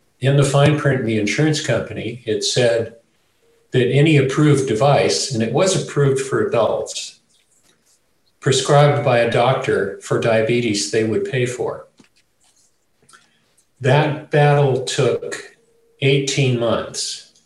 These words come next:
And the last phone call I made was to the office of the C E O of Blue Shield,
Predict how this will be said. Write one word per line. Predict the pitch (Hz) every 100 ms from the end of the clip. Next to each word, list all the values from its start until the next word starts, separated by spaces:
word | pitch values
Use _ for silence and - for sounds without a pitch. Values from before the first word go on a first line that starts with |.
| _ _ _ _ _ _
And | 113
the | 113
last | 120 135 156 -
phone | 143 135 135
call | 139 131
I | 123
made | 120 120 113 110 110 107 120
was | 110 104 -
to | - 120 107
the | 107 101 98 - -
office | 120 135 143 - 120
of | 101
the | 110
C | - 139 135 123
E |
O | 110 110 110
of | 104 101 -
Blue | 117 107
Shield, | - - - -